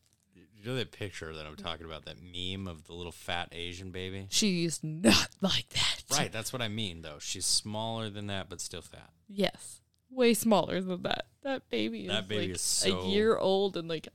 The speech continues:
Speaker 2: a hundred pounds.
Speaker 1: so fucking funny. I love those memes. Anyway,
Speaker 2: Awful.
Speaker 1: sorry.
Speaker 2: Awful. Anyway, so
Speaker 1: Um,
Speaker 2: I put Charlie on when I give the girls a bath just now.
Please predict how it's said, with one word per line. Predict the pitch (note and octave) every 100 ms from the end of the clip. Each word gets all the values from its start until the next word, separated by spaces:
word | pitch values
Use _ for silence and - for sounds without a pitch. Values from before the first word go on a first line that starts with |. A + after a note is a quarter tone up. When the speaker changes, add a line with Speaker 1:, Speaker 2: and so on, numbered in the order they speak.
| -
Speaker 2:
a |
hundred | - - A#3+ F#3+ F#3
pounds. | G#3+ G#3 E3+ E3+ F#3 G3+
Speaker 1:
so | G2 F#2 F#2
fucking | - F2 - D#2+
funny. | E2+ D#2+
I | D2+
love | D#2 D#2+ E2
those | D#2+ D#2+ D2+
memes. | D#2+ D2+ D2+ - _ _ _ _ _ _ _
Anyway, | F#2 E2+ D#2
Speaker 2:
Awful. | E2
Speaker 1:
sorry. | E2 D2 - _ -
Speaker 2:
Awful. | F3+ E3 - E3+ - _ -
Anyway, | G#3+ F3+
so | -
Speaker 1:
Um, | G#3
Speaker 2:
I | G#3
put | - -
Charlie | F#3+ E3+ E3+ G#3
on | F#3+ E3+ F3+ _ _
when | F#3
I | F3
give | E3 F3
the | F#3
girls | - E3 D#3+
a | E3
bath | C3 C#3 -
just | - E3+
now. | F3+ F3+